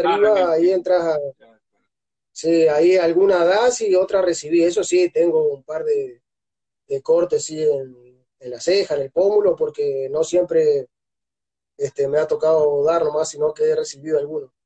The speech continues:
Speaker 2: Entonces, creo que me han dolido más lo-, los codazos que las patadas, eh. No, no, no, es más, no me acuerdo de alguna patada así alevosa que me hayan dado.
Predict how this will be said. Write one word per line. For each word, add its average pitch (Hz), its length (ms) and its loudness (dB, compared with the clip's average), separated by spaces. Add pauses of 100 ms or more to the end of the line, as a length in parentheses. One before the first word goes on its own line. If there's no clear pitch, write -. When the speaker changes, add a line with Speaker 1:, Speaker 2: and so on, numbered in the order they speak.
Speaker 2:
Entonces, 135 840 -8 (280)
creo 175 220 0
que 165 600 2 (440)
me 143 100 -2
han 180 100 2
dolido 196 340 2
más 208 200 2
lo-, 185 260 4
los 170 160 2
codazos 190 420 0
que 180 120 -4
las 165 140 -4
patadas, 135 440 -10
eh. 123 140 -14
No, 131 220 -20
no, 143 140 -20
no, 160 240 -10
es 160 140 -2
más, 214 140 0
no 175 60 2
me 185 80 2
acuerdo 190 300 0
de 160 100 4
alguna 170 260 0
patada 160 360 -2
así 156 280 -8
alevosa 147 440 -6
que 139 80 -20
me 139 80 -12
hayan - 200 -18
dado. 139 140 -20